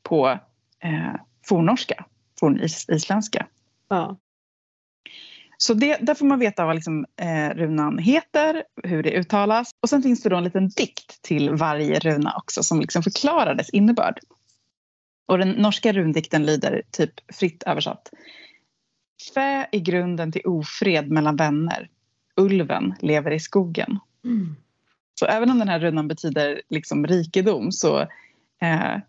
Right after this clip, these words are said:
Speaker 1: så får man ju liksom en känsla av att så här, mm, rikedom kanske inte alltid är bra.
Speaker 2: Fä nämns i Havamal,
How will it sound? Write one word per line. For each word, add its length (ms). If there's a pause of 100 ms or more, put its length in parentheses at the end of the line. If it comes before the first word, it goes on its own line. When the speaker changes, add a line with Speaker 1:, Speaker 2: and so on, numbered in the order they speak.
(360)
Speaker 1:
så 160
får 140
man 100
ju 60
liksom 140
en 160
känsla 320
av 80
att 120
så 60
här, 180
mm, 280 (260)
rikedom 420
kanske 180
inte 120
alltid 320
är 60
bra. 460 (400)
Speaker 2:
Fä 200
nämns 400
i 60
Havamal, 1200